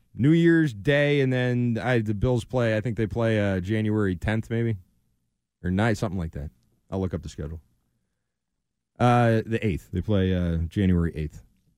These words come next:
We know how it's gonna go. I mean, we know how it's gonna go at this point. Uh, six one seven, seven seven nine, seven nine three seven. That's the phone number. I have some more to say about Bill Belichick. Is I think it's fair to ask the question now if,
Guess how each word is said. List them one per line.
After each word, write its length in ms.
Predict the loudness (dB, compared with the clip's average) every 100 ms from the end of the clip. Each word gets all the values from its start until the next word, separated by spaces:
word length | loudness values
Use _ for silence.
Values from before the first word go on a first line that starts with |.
| _ _ _ _ _ _ _ _ -4
We 120 | 0
know 100 | 0
how 160 | 0 -2
it's 100 | -6
gonna 160 | -8 -8
go. 200 | -8 -10 -16 _ _ _ _ _ -6
I 40 |
mean, 140 | -2 0
we 80 |
know 140 | 0 0
how 100 | -4
it's 100 | -6
gonna 160 | -10
go 160 | -8 -8
at 60 | -8
this 160 | -14
point. 240 | -10 -12 -12 _ -12 -2
Uh, 120 | 0
six 240 | 2 0
one 140 | 2 2
seven, 260 | 0 0
seven 220 | 0 0
seven 240 | 0 0 0
nine, 280 | 0 -2 -6 _ _ _ _ _
seven 340 | -2 0 2 2
nine 260 | 2 0
three 160 | 0 -2
seven. 300 | 0 -2 -2
That's 160 | -4
the 80 | -8
phone 240 | -8 -6 -6
number. 240 | -8 -10 _ _ _ _ _ _ _ _ _ _ -6
I 120 | 2 2
have 120 | 2
some 120 | 2
more 120 | 2
to 80 | 2
say 220 | 0 0
about 260 | 2 0 0
Bill 140 | -2
Belichick. 500 | 0 -2 -4 -6 -4
Is 260 | -4 -6 -8 _ _ _ 0
I 100 | 4
think 160 | 4
it's 120 | 2
fair 260 | 0 -2 0
to 60 | 0
ask 240 | -2 -4
the 80 | -4
question 380 | -2 -2 -4 -4
now 240 | -2 -2
if, 200 | -4